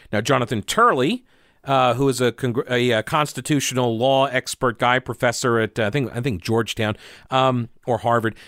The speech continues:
but he's a, you know, widely respected guy, and he has actually been, um, you know,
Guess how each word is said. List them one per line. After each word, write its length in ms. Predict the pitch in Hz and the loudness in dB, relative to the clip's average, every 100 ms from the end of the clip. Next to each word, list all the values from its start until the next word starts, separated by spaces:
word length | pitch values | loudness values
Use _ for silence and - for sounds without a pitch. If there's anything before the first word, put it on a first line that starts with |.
| - | -4
but 120 | 151 | -2
he's 320 | 139 196 170 | 0 0 2
a, 140 | 165 151 | 0 2
you 80 | 123 | 0
know, 60 | |
widely 440 | 98 117 147 143 131 | 0 0 0 2 0
respected 600 | 117 - 196 185 185 160 | 0 -2 -2 -2 -4 0
guy, 400 | 196 185 185 175 | 2 4 2 2
and 280 | 135 131 131 | 0 2 0
he 220 | 170 196 | 0 0
has 200 | 208 185 | 2 2
actually 420 | 190 190 - 180 | 2 0 2 2
been, 340 | 160 180 175 170 147 | 2 2 0 -2 -2
um, 380 | 156 156 143 - - _ - | 2 2 2 -4 -12 _ 0
you 60 | |
know, 140 | 156 | 0